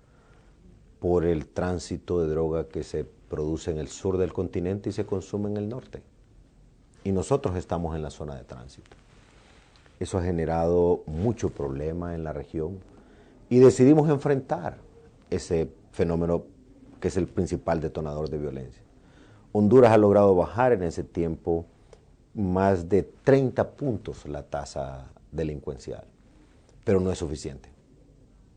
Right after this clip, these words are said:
Para seguir mejorando necesitamos nosotros más inversión, no solamente pública, sino del sector privado, que genere empleos, que genere más circulante, más oportunidades,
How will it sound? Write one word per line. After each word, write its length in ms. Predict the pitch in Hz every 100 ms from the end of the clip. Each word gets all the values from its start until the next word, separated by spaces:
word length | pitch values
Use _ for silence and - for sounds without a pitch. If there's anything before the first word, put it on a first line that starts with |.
| - - - - _
Para 240 | 110 101 98
seguir 400 | 104 90 131 123
mejorando 680 | 92 90 87 95 95 110
necesitamos 720 | 101 80 82 85 - 82 85
nosotros 480 | 87 80 87 - 87
más 360 | 78 80 85 98
inversión, 680 | 82 76 - - 90 135 147 _ _ _ _
no 60 | 85
solamente 480 | - 92 90 85 78
pública, 500 | - 110 147 135 98
sino 260 | - 90
del 100 | 85
sector 320 | 73 73 80 78
privado, 480 | 85 76 101 160 - _ _ - _ _
que 100 | -
genere 340 | 98 92 92 90
empleos, 600 | 78 98 101 160 - - _ _ - - - _
que 120 | 90
genere 300 | 87 90 95
más 220 | 92 90
circulante, 600 | 95 76 80 82 135 - - - 80
más 320 | 87 104 104
oportunidades, 840 | 85 78 - 82 78 101 151 135